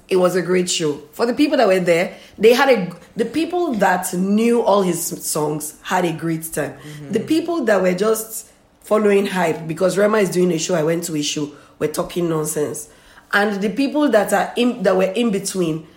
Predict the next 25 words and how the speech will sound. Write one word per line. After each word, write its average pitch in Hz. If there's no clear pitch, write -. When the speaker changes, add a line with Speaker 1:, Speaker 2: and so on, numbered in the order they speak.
Speaker 1:
they 180
had 208
a 185
moderately 185
good 170
time. -
Speaker 2:
Mm-hmm. 139
Speaker 1:
They 185
had 180
a 151
moderately 160
good 156
time. -
So 220
I 220
don't 320
think 294
it 240
was 175
bad. 156
I 170
think 214
it 196
was 160
great. 151